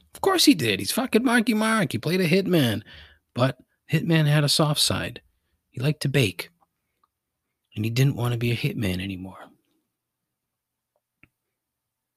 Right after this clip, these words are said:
It was a touching tale. I loved it. I haven't seen it in a long time, and now I want to see it. The Big Hit, starring Marky Mark. But please, look, just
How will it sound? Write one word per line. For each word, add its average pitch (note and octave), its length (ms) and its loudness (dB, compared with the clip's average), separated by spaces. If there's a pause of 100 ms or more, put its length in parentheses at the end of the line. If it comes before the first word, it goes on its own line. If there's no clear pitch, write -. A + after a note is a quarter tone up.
(520)
It B2+ 60 -2
was B2+ 180 0
a B2+ 60 2
touching A#2+ 420 -2
tale. - 460 -8 (1800)
I G#2 140 2
loved F#2+ 320 -2
it. - 80 -16
I B2 80 -2
haven't C#3 240 0
seen A#2+ 220 2
it G2 80 -4
in G2 40 -8
a G#2 80 -6
long G2 220 -4
time, F#2+ 300 -8
and F#2 100 -12
now G2+ 260 -4
I F#2+ 60 -10
want G2 260 -8
to - 80 -8
see - 200 -6
it. - 160 -14 (640)
The C3 80 0
Big C#3 240 2
Hit, - 340 -6
starring G2+ 380 -6
Marky G2 320 -8
Mark. - 340 -18 (600)
But E3+ 140 -2
please, A2+ 360 2
look, G#2 260 -6 (460)
just - 320 -2